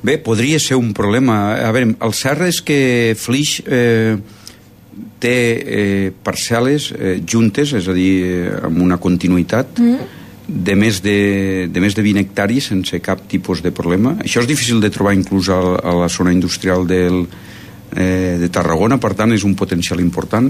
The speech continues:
Speaker 1: Hi ha un compromís d'Ercros amb la Generalitat de Catalunya de que el cost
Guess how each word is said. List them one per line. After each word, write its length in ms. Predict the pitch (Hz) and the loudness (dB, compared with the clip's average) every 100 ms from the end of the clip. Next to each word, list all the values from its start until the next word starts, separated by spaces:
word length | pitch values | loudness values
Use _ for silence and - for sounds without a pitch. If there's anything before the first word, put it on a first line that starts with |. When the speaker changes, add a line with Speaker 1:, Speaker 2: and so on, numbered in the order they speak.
| - | 0
Speaker 1:
Hi 100 | 101 | 2
ha 40 | |
un 80 | 120 | 2
compromís 520 | - 120 117 117 101 | 2 0 2 2 2
d'Ercros 440 | 104 95 101 104 98 | -2 -2 0 0 2
amb 140 | 101 | 2
la 80 | 98 | 2
Generalitat 440 | 92 95 92 104 87 | 2 0 0 -2 -2
de 80 | |
Catalunya 580 | 95 - 92 95 95 95 95 - - - - - | -2 0 2 4 4 2 -2 -16 -20 -20 -18 -8
de 320 | 92 104 101 | -4 -2 -2
que 360 | - 104 98 - | 0 0 0 -2
el 200 | 87 85 - | -2 -2 -4
cost 380 | - 117 107 - | -2 0 0 -4